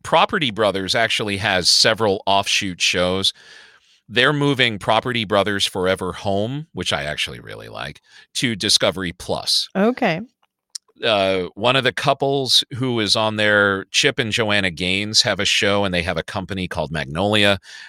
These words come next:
Speaker 1: They're actually now doing a cooking show on Discovery Plus, so they're doing original programming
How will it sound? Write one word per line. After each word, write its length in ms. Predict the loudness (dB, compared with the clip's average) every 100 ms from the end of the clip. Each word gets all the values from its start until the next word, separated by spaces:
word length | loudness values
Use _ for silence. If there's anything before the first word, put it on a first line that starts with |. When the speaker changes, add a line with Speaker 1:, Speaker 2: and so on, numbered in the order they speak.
| 0
Speaker 1:
They're 180 | 4 4
actually 380 | 4 0 -2
now 180 | 0 0
doing 300 | 0 -4 -6
a 80 | -8 -8
cooking 420 | -8 -4 -4 -2
show 520 | 0 2 2 0 -2
on 300 | 0 0 0
Discovery 560 | -2 -2 0 0 -2 -8
Plus, 320 | -4 0 2
so 100 | 2
they're 180 | 2 0
doing 300 | 0 -4 -4
original 500 | -4 -4 -2 -2 -6
programming 800 | -6 -6 -6 -6 -8 -8 -14